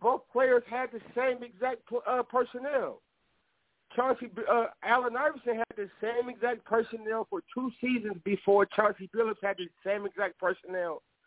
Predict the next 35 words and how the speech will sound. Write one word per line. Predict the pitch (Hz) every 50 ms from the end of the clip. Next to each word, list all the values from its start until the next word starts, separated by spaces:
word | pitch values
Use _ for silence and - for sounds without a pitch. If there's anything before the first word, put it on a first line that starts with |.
| _ _ _ _ _ -
for | 196 208 196
two | 196 - 214 220 202 - -
seasons. | 208 202 185 - - 120 110 - _ _ _ - - - - - _ _ _ -
Allen | 123 151 170 185 180 175 175
Iverson, | 185 208 226 226 233 - - 240 240 240 247 _ _ _ _ _ -
his | 208 269 302 -
result | 240 208 175 135 190 190 196 185 -
with | 180 190 190 190
the | 185 170 143
Denver | 185 190 185 175 185
Nuggets, | 185 180 _ _ _ _ _ 175 220 226 214 _ _ _ _ -
and | 151 160
we're | 170 220
talking | - 226 220 208 - 196 180 180 -
the | 160 156 - -
same | 180 165 180 202 214
personnel | 202 214 247 262 - 320 311 302 302 294 269 240 220
now, | 185 185 190 196 190 -
so | 190
we | 185
can't | - - 208 226 208 -
compare | 220 220 - 226 254 247 226 -
different | - 214 214 220 220 - -
teams. | 220 233 214 190 175 175 175 _ _ _ _ _ _ _ - _ _ _ _ _ _ _ - - - _ - -
Allen | 170 202 208 208 196
Iverson's | 190 196 233 262 269 - - 220 220 180
results | 185 190 185 147 180 185 185 185 -
with | 185 175 -
the | 175 170 - -
same | 190 190 180 175
personnel | - 185 180 175 - 175 170 175 185 202 214 196 190
was | 226 233 220 - _
two | - 294 285 269 _
first-round | - 285 294 294 294 - 269 277 277 269 285
exits. | 302 294 240 _ - 117 -